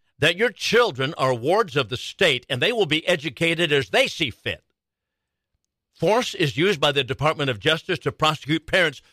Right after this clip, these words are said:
who object to this hedonistic indoctrination of their own offspring. I say there is no reconciliation between those two poles.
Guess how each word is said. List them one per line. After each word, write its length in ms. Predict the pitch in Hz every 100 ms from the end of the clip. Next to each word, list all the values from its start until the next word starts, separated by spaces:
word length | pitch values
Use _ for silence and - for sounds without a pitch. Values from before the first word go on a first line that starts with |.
| _
who 100 | -
object 420 | 190 147 233 269 -
to 100 | 147
this 220 | 147 - _ -
hedonistic 680 | 233 196 175 196 - 139 -
indoctrination 880 | 147 143 160 - 139 147 127 110 104 - _ -
of 120 | 131
their 140 | 139
own 140 | 156 147
offspring. 640 | 139 - - 113 90 - _ _ _ _ _ _ _ _ _ _ _
I 140 | 143 202
say 220 | 196 170
there 160 | 160
is 100 | 185
no 100 | 147
reconciliation 800 | 156 151 131 - 135 131 147 139
between 300 | - - 123
those 160 | 117 113
two 160 | - 110
poles. 580 | - 117 85 69 -